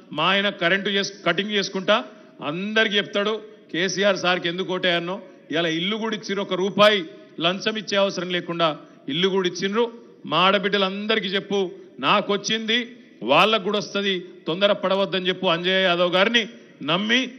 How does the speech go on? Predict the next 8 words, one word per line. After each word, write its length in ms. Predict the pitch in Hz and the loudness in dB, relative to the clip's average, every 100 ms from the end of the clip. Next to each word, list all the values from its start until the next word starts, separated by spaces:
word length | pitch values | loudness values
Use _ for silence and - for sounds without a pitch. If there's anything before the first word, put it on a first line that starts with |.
| - - | -20 -12
కేసీఆర్ 440 | 156 180 190 196 180 | -6 -6 -2 -2 0
గారి 200 | 185 160 | -2 -2
నాయకత్వాన్ని 760 | 160 165 165 160 156 160 147 - - - | -2 -2 -4 -2 -2 -2 -6 -8 -18 -4
ఆశీర్వదించమని" 800 | 147 175 190 185 175 165 165 160 | -2 0 0 0 -2 -4 -8 -6
చెప్పి 480 | 156 165 156 143 - - - | -6 -2 -4 -4 -12 -20 -12
సునీతమ్మ 360 | 160 165 160 147 | -10 -4 -4 -4
కూడా 160 | 147 | -6
చెప్పింది। 360 | 135 - 131 | -8 -10 -12